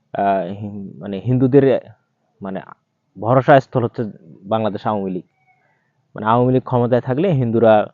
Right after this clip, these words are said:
ভালোভাবে পূজা করতে পারে, উম, তারা নির্বিঘ্নে চলাফেরা করতে পারে, ঠিক আছে? এটা আমরা জানতাম এবং বিশ্বাসও করি। তো আমার কাছে আশ্চর্য লাগলো যে, আহ, গত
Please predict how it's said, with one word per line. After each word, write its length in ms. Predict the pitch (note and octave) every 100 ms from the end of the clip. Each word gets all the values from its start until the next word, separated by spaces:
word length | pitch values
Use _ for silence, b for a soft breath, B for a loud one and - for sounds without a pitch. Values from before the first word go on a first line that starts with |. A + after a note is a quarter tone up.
| _ _ - G#2+
ভালোভাবে 380 | G#2+ A2 A2 A2
পূজা 260 | - A2+
করতে 260 | G#2 G2 G#2+
পারে, 300 | G#2 G#2 G2+ A2 _ B2+
উম, 440 | - A2 G#2+ G2+ F#2+ -
তারা 360 | G#2 G#2 G2
নির্বিঘ্নে 500 | F#2 A#2+ A2+ A2 A2+
চলাফেরা 400 | G#2+ G#2+ G2+ G#2
করতে 280 | G2+ F#2 G#2
পারে, 280 | F#2+ F#2+ F#2 _ _ _ _ _
ঠিক 100 | -
আছে? 260 | D#3 - - _ _
এটা 440 | - G#2 A#2 A2+ F#2+ _ _ _
আমরা 220 | A2 A#2
জানতাম 360 | A2 A#2+ A#2+ G3+
এবং 180 | F3 A#2+
বিশ্বাসও 360 | - G2+ G2+
করি। 160 | F2 - _ _ _ _ _ _ _ _ _ _ _ _ _ _
তো 60 |
আমার 160 | B2 D#3+
কাছে 180 | F3 F3+
আশ্চর্য 380 | D3+ - E3+ F3
লাগলো 460 | E3+ E3 D#3 C3
যে, 260 | B2 C3+ C3
আহ, 320 | B2+ B2+ A#2+
গত 280 | A2+ A#2+